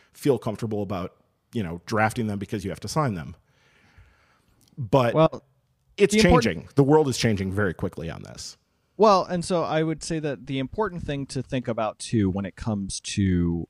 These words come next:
Speaker 2: um, when it comes to these sorts of drafts, uh, th-, especially the draft things, uh, it, it is much harder to do on,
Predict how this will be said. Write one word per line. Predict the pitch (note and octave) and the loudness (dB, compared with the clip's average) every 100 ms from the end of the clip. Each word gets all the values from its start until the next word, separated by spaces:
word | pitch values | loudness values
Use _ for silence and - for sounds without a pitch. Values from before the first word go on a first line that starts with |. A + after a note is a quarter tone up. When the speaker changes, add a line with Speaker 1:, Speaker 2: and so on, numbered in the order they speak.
| _ | _
Speaker 2:
um, | F2+ E2+ D#2 D2 C#2+ D2 _ _ - - _ _ _ _ _ _ - - | -6 -4 -4 -8 -12 -20 _ _ -20 -20 _ _ _ _ _ _ -20 -4
when | A#2+ A2+ | 2 2
it | F#2+ | 0
comes | - G#2 - | -2 -2 -2
to | G2 | -2
these | E2+ E2 | 0 -2
sorts | - D2 - | -4 -6 -6
of | C#2+ | -6
drafts, | - G1+ G1+ - - | -4 -4 -6 -12 -2
uh, | D3 B2 | 2 2
th-, | B2+ C3 A#2 B2+ | 0 -4 -2 2
especially | E3 G3+ F#3+ F3+ | 4 4 4 6
the | D#3 A#2+ | 6 4
draft | F#2+ D#2 - | 2 0 -4
things, | - C#2+ C#2 - - _ - - - - | -6 -4 -6 -10 -14 _ -20 -20 -20 0
uh, | A2+ A2 G2+ - _ _ _ _ _ | 4 6 4 2 _ _ _ _ _
it, | D#3 C#3+ - | 2 2 4
it | D3 | 6
is | C#3+ F3+ F#3+ | 8 6 4
much | C#3 C3 C#3+ - | 2 4 4 2
harder | C#3 C#3 C#3+ C#3+ | 4 4 4 2
to | C#3 - | 0 -2
do | A#2+ A2+ A2 G#2+ G#2 G#2+ - | 0 4 6 6 4 0 -4
on, | A2 G2+ F#2+ F#2 F#2 F#2 | -4 -2 0 -2 -4 -10